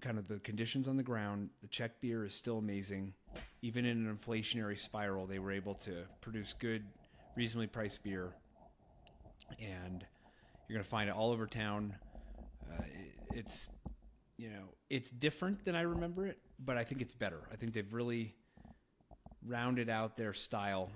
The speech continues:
And I was there twenty years ago, and so it's kind of, they're just perfected.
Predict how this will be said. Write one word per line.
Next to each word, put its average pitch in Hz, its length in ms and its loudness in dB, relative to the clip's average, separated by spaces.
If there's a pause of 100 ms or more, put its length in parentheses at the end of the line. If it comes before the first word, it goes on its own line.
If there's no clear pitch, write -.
(100)
And 110 300 0 (380)
I 131 100 0
was 123 140 0
there 113 140 2
twenty 113 280 0
years 104 220 0
ago, 110 280 0 (360)
and 104 200 -6
so 107 240 0
it's 95 200 -4
kind 107 280 -2
of, 92 160 0 (880)
they're 262 80 -2
just - 140 0
perfected. 131 500 0